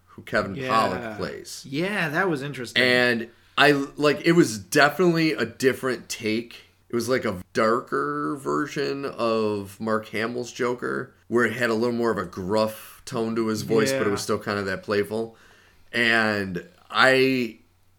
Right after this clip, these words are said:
Speaker 1: I was kind of blown away, and I think I like it more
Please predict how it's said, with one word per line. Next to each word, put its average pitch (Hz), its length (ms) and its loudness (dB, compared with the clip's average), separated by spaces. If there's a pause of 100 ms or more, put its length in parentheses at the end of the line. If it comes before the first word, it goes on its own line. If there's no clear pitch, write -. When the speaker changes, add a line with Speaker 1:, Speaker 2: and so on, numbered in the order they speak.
(320)
Speaker 1:
I 123 80 2
was 135 140 2
kind 170 280 4
of 151 120 0
blown 135 280 2
away, 123 220 2
and 113 100 0
I 98 60 -4
think 123 280 -6
I 113 180 4
like 101 640 -2
it 113 240 -2
more 104 760 -2